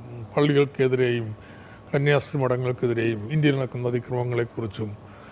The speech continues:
ഏഹ്, ജാഗ്രത പുലർത്തണമെന്ന് ശക്തമായി പറഞ്ഞില്ലേ? കാരണം കേരളത്തിലെ ഈ ന്യൂനപക്ഷങ്ങൾക്കിടയിലേക്ക് കടക്കുന്നതിന് ബി ജെ പി കണ്ടുപിടിച്ച് ശ്രമിച്ചുകൊണ്ടിരിക്കുകയായിരുന്നു. അതിൻ്റെ വാലടഞ്ഞു പോയി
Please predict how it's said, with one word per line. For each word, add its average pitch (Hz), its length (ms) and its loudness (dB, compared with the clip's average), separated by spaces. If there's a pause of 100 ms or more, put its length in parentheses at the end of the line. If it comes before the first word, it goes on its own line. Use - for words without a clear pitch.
(320)
ഏഹ്, 127 120 4
ജാഗ്രത 131 460 4
പുലർത്തണമെന്ന് 120 580 -2
ശക്തമായി 117 600 -2
പറഞ്ഞില്ലേ? 110 400 -4 (1800)
കാരണം 185 420 6 (100)
കേരളത്തിലെ 190 520 8
ഈ 196 140 8
ന്യൂനപക്ഷങ്ങൾക്കിടയിലേക്ക് 156 1700 4
കടക്കുന്നതിന് 131 480 0
ബി 131 180 0
ജെ 127 140 4
പി 120 200 -2
കണ്ടുപിടിച്ച് 123 640 -2
ശ്രമിച്ചുകൊണ്ടിരിക്കുകയായിരുന്നു. 110 1000 -4 (1040)
അതിൻ്റെ 190 300 6
വാലടഞ്ഞു 127 520 0
പോയി 92 180 -6